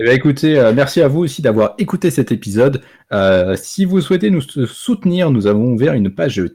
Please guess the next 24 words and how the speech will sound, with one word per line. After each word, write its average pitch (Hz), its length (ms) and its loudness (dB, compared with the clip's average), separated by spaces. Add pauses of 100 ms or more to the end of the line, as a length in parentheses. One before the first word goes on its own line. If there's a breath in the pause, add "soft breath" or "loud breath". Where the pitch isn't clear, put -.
Tipeee, 175 600 -6 (240)
euh, 98 160 -8
le 87 160 -8
Tipeee - 340 -12
lescomics 139 760 -2
point 120 280 -4
F 123 260 -2
R, 175 200 -4 (320 loud breath)
qui 113 220 -2
vous 107 120 -2
permet, 127 440 2 (100)
entre 113 300 0
autres 135 260 0
choses, 151 380 -4 (260 soft breath)
euh, 107 80 -8
d'obtenir 107 380 0
un 107 80 2
accès 98 360 -4
anticipé 139 540 -4
à 139 60 2
nos 98 120 0
épisodes 117 400 -6
de 104 120 -2
podcast. - 680 -6